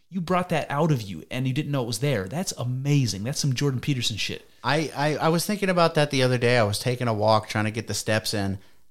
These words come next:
Speaker 2: and I was thinking about, you know, there's the idea that everything,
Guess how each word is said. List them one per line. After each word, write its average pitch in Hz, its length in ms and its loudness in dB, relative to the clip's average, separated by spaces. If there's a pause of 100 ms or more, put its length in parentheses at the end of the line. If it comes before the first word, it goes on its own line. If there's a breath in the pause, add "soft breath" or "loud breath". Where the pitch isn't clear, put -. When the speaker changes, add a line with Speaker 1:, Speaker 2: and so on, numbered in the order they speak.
(140)
Speaker 2:
and 110 520 0
I 117 120 0
was 117 180 -2
thinking 143 320 -2
about, 117 580 2 (1600)
you 160 160 -6
know, 170 160 2
there's 165 300 0
the 185 160 -2
idea 151 380 2
that 135 220 0
everything, 120 880 0